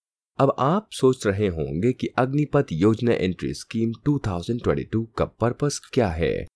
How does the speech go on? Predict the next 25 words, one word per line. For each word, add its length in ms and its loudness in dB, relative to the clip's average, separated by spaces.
तो 80 8
मैं 160 4
आपको 420 -2
बता 300 2
दूं, 240 -2
aim 200 4
of 140 2
अग्निपथ 500 0
योजना 440 2
entry 360 0
scheme 380 -2
is 100 0
reduction 500 2
in 180 0
retirement 580 0
and 280 -2
pension 400 2
benefits। 640 0
इसको 260 -2
दूसरे 480 -2
रीजंस 580 -4
में 100 -4
आता 340 -2
है 240 -8
to 80 2